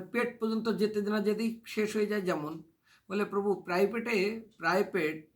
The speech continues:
আর প্রাইভেট, প্রাইভেটে চাকরি করা মানে কি? মাসের শেষে যে টাকাটা পায় প্রথম সপ্তাহে, ওই টাকাটা ওই মাস শেষ হতে হতে শেষ হয়ে যায়, আবার আগামী মাসে আবার কাজ করলে তো আবার টাকা।"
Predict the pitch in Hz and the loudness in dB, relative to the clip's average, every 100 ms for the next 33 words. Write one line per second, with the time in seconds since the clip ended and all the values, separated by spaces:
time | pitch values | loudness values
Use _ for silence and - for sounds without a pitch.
0 | _ 156 156 165 170 165 139 113 - 151 | _ -10 -6 -2 0 0 -2 -6 -6 0
1 | 185 202 240 220 202 202 220 220 220 220 | 2 2 0 0 0 0 0 0 0 -2
2 | 226 240 262 _ - - 160 180 - 220 | -6 -12 -16 _ -20 -6 0 0 0 -4
3 | - - 185 214 214 214 175 175 175 175 | -4 -4 -2 -2 -4 -6 -8 -8 -8 -8
4 | 151 147 170 _ _ _ _ _ _ _ | -8 -12 -14 _ _ _ _ _ _ _
5 | _ _ _ _ _ 185 233 - - - | _ _ _ _ _ 0 0 0 -4 -8
6 | - 143 - - _ 196 214 220 214 226 | -8 -8 -8 -16 _ 4 4 4 4 6
7 | 214 220 233 233 226 208 226 233 226 - | 8 10 8 6 2 0 0 -2 -6 -2
8 | 240 240 240 240 233 - - _ 175 202 | -2 0 -2 -4 -6 -10 -20 _ 6 10
9 | 220 240 214 190 196 196 185 185 180 180 | 12 10 8 4 2 0 -2 0 -2 -2
10 | 160 - 156 143 143 139 135 131 131 | -6 -4 -8 -8 -10 -12 -12 -16 -18